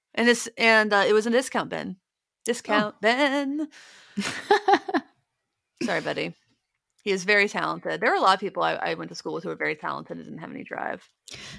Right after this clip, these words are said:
Speaker 2: That's the thing. Like, as far as when people talk about who's pro and how you should, like, evaluate who's professional and that, and it's like, you know, there's a lot of people that I know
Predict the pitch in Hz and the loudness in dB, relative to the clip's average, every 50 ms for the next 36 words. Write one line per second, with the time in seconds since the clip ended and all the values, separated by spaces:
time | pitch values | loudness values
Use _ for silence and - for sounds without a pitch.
0 | - - 330 349 339 - 466 - - 349 339 339 320 269 214 190 190 185 190 202 | 2 4 6 6 6 4 0 0 2 4 4 6 6 6 6 6 6 4 4 2
1 | 202 - 226 220 - - 254 262 277 294 277 262 - 247 247 233 220 - 247 247 | 2 2 0 -2 0 2 4 6 6 6 6 4 4 4 4 4 4 4 2 2
2 | 247 247 233 226 220 - - 226 226 220 - 240 202 220 208 196 196 190 196 - | 4 2 2 2 2 2 4 4 4 6 4 4 6 6 8 8 8 6 6 2
3 | - - - - - - 247 262 247 208 - - - - 226 233 233 226 214 208 | -4 -18 -18 -12 -2 2 4 6 6 4 2 -4 -2 2 4 6 6 6 6 6
4 | 208 196 180 175 175 220 226 220 220 190 - 220 190 - 196 190 185 185 175 - | 4 4 2 2 0 0 0 0 -2 -2 -4 -6 -4 0 2 2 2 0 -2 -6
5 | - - 208 165 - 196 202 220 214 214 202 190 190 185 175 - - - 226 214 | -6 -4 -2 0 2 2 4 4 4 4 4 4 4 2 2 -2 -2 -4 -4 -4
6 | - - 202 190 - 220 214 - - 220 208 185 190 208 247 294 285 226 208 - | -4 -6 -8 -2 0 0 0 0 -2 -2 -2 -2 0 -2 -2 -2 -2 -2 -2 0
7 | - 233 226 - - - - - - - _ 220 226 226 262 302 330 294 302 285 | 0 -2 -2 -4 -10 -18 -18 -18 -20 -2 _ 8 8 8 8 8 6 6 4 4
8 | 302 302 302 349 370 415 415 370 247 - 254 294 285 294 302 285 262 247 233 240 | 4 2 4 4 4 4 4 4 4 4 4 4 4 4 4 4 6 8 8 8
9 | 233 226 202 190 185 185 208 233 254 269 269 | 8 6 6 6 6 6 6 6 6 4 4